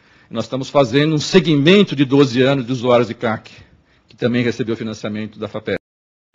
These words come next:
Nós tivemos a oportunidade de identificar os cento e trinta e um primeiros usuários de crack que se internaram aqui na região norte de São Paulo. E nós estamos acompanhando esse, esses pacientes após o segundo ano,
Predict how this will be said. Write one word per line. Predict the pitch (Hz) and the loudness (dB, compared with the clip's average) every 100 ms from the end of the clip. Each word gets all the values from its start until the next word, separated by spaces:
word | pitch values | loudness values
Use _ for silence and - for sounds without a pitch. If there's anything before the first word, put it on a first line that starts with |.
| _ _ _ _ | _ _ _ _
Nós | - - | -14 -6
tivemos | 156 190 180 | 2 4 4
a | |
oportunidade | 175 170 170 151 160 175 | 2 0 0 4 6 6
de | 147 | 4
identificar | 147 170 - 143 - 180 160 - | 2 2 0 -4 4 4 4 -4
os | 131 | -12
cento | - 214 240 196 | -2 0 0 -2
e | |
trinta | 180 185 180 | -8 -4 -2
e | |
um | 170 | -2
primeiros | 165 151 147 196 190 135 | -2 -4 2 6 6 6
usuários | 135 123 123 117 | -2 0 0 0
de | 120 | -4
crack | 139 147 165 - _ _ _ - | -2 0 -2 -8 _ _ _ -14
que | 143 120 120 | -8 -6 -6
se | 117 - 156 | -10 -10 -2
internaram | 156 135 127 143 147 147 139 180 | 2 2 4 4 4 2 -6 -10
aqui | 113 135 | -8 -4
na | 135 | -2
região | 143 127 139 | -2 -2 -4
norte | 123 120 123 113 | -2 -2 -2 -6
de | |
São | - 120 | -12 -10
Paulo. | 110 87 87 _ _ _ _ _ _ _ _ _ | -8 -8 -10 _ _ _ _ _ _ _ _ _
E | 123 | -2
nós | 131 | 0
estamos | - 151 | 0 2
acompanhando | 143 160 - 147 147 127 | 2 2 4 4 4 0
esse, | - - | -2 -6
esses | 131 | -6
pacientes | - 131 - 120 - | -2 -2 0 -4 -4
após | 123 143 135 | 2 4 4
o | |
segundo | 127 147 135 175 151 | 2 -2 2 4 8
ano, | 156 185 196 | 10 8 4